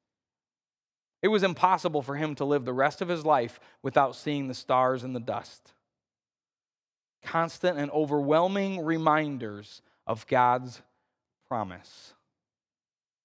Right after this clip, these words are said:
The dust and the stars so far outweigh his natural shortcomings and failure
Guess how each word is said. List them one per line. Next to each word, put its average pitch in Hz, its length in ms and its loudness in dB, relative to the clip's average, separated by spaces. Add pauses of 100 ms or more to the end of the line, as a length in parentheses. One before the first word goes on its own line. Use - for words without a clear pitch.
(1040)
The 131 80 -4
dust 147 520 0
and 156 140 -4
the 147 60 -4
stars 113 800 -2 (360)
so 165 280 2
far 185 360 4
outweigh 165 440 6
his 147 160 -4
natural 147 420 2
shortcomings 151 680 0
and 127 160 -6
failure 151 600 -2